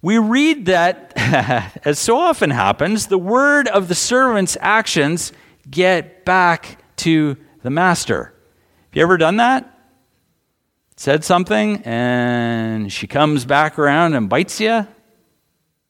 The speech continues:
It happens. So those words,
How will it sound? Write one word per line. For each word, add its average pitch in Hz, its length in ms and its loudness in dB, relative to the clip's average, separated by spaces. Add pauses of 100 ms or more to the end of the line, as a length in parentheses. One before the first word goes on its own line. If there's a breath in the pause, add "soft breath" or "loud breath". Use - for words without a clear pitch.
(560)
It 90 80 -12
happens. 135 680 -2 (1200)
So 170 160 2
those 196 280 0
words, 214 840 2